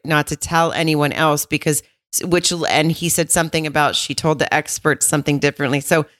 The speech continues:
she did lie about it. It seems like a very unnecessary lie because she's just a class away from having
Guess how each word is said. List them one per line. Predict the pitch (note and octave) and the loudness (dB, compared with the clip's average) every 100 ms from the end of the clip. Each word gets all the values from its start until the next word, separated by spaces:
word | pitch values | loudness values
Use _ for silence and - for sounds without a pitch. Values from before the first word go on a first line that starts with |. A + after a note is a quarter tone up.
| _ - | _ -6
she | - G3+ | 0 0
did | F3 B3+ | 2 0
lie | A#3+ A#3 A#3+ | 0 0 2
about | B3 G#3+ E3 D#3 | 0 0 2 2
it. | D#3 | 0
It | A2+ D3+ | -4 -2
seems | - F#3+ | 0 2
like | F3 F3 | 2 0
a | E3 | 0
very | E3+ E3+ | 2 2
unnecessary | A#2+ E3+ F3 F3+ - F#3 G3 F3 D#3 | 2 0 0 0 0 -2 0 2 2
lie | D3+ C#3+ C#3 C#3 | 0 2 2 2
because | C3+ D3 E3 | -2 -4 -2
she's | - D3+ C#3 | 0 0 0
just | D3+ - | -2 0
a | D3+ | -2
class | - F#3 F#3+ - | 0 0 0 -2
away | F3 E3 D#3 | 0 2 2
from | D3 D#3+ | 0 -2
having | D#3 C#3+ C#3+ C#3+ | 0 2 2 0